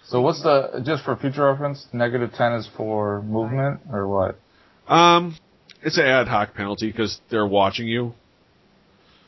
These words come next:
Speaker 2: But you
Speaker 1: Okay.
Speaker 2: did, but you did go into some, some concealment, so.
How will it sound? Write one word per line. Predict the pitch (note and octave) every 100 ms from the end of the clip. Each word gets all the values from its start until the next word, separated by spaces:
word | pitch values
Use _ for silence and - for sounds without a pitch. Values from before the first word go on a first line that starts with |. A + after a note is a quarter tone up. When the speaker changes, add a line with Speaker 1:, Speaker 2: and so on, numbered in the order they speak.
| _ _
Speaker 2:
But | - -
you | F2+ G#2+
Speaker 1:
Okay. | G#2 G2+
Speaker 2:
did, | B2
but | A2+
you | A2
did | A#2+
go | G#2+ A2 A2
into | G#2+ F2+
some, | F2 F#2+ -
some | - F#2
concealment, | F2 - G#2+ G2+ A2 A2
so. | G2+ F2+ F#2+